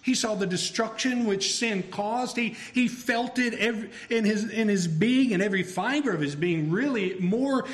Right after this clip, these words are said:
intensely than you and I felt, because sometimes we're numb to those things, if we're just honest. He felt all of that, but never his own guilt or shame.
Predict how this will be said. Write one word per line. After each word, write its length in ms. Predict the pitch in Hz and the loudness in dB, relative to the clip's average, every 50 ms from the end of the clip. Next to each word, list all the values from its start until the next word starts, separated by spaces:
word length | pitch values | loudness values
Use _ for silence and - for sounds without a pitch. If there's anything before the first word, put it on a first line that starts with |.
| - - | -6 -2
intensely 600 | - 208 202 196 208 - 262 277 - - 220 196 | -2 0 0 0 2 2 2 2 2 2 2 2
than 180 | 185 185 185 190 | 2 2 2 2
you 180 | 185 196 190 | 2 2 2
and 80 | 180 175 | 2 2
I 200 | 180 208 247 254 | 2 2 2 2
felt, 220 | - 196 190 196 | 0 -2 -2 -2
because 260 | 185 180 - 185 160 - | -2 -2 -2 -2 -2 -2
sometimes 360 | 170 156 151 165 165 160 - | -4 -4 -2 -2 -4 -4 -2
we're 120 | 185 185 | -2 -2
numb 260 | 190 208 240 294 320 | 0 0 0 0 0
to 80 | 311 294 | 0 -2
those 260 | 233 175 143 131 - | -2 -2 -4 -4 -4
things, 220 | - 156 139 131 139 | -4 -4 -6 -4 -6
if 140 | 147 135 - | -6 -6 -6
we're 60 | 147 | -6
just 280 | 135 147 135 - - 175 | -6 -6 -6 -6 -4 -4
honest. 320 | 175 196 190 180 165 - - - - - - | -4 -2 0 -2 -2 -4 -6 -12 -16 -10 -4
He 120 | - 214 | -2 -2
felt 240 | 185 - 240 226 202 | 0 2 2 2 2
all 340 | 208 226 269 294 320 320 302 | 2 4 4 4 4 4 2
of 80 | 233 | 2
that, 240 | 202 190 170 165 160 | 2 0 0 0 0
but 100 | 170 180 | 0 2
never 400 | 175 175 185 220 240 233 247 240 | 2 2 2 2 2 2 2 2
his 220 | 208 208 196 170 196 | 2 2 2 2 2
own 300 | 196 208 214 214 214 185 | 2 2 2 2 2 2
guilt 280 | 175 190 190 185 185 | 2 0 0 -2 -2
or 60 | 190 | -4
shame. 560 | 175 - - 202 196 190 175 143 123 127 - | -4 -2 -2 -2 -2 0 -2 -2 -4 -6 -10